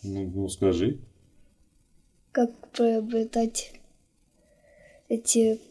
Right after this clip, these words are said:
Speaker 2: э, дети, как они могут приобрес-, приобрести свою карточку. Не могу объяснить это.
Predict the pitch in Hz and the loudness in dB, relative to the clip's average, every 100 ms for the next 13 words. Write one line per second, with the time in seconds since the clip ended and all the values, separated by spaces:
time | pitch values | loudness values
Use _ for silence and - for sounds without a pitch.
0 | - _ - - _ - - - - - | -20 _ -20 -20 _ -20 -16 -12 -10 -10
1 | - - - 240 226 226 226 214 247 240 | -10 -12 -2 4 6 6 4 6 8 8
2 | - 214 - _ _ _ - 214 - 220 | 6 -2 -6 _ _ _ -8 -8 -2 -2
3 | 208 202 214 - - 208 214 208 - _ | 0 -2 -6 -8 -6 -6 -4 -6 -6 _
4 | _ _ _ - 226 208 208 220 - - | _ _ _ -6 -2 -2 -2 -2 -4 -2
5 | 226 208 208 - - _ _ _ _ _ | 0 2 0 -4 -10 _ _ _ _ _
6 | _ - - - - - - - - - | _ -20 -18 -18 -20 -20 -16 -16 -16 -18
7 | - _ _ - _ _ - - - - | -20 _ _ -20 _ _ -20 -20 -12 -6
8 | - 233 214 220 - - - 208 - - | 4 4 4 0 -2 -8 -10 -10 -10 -16
9 | - - 233 226 220 214 202 - - - | -20 -2 0 0 2 2 2 -2 -6 -8
10 | - - 226 | -10 -6 -6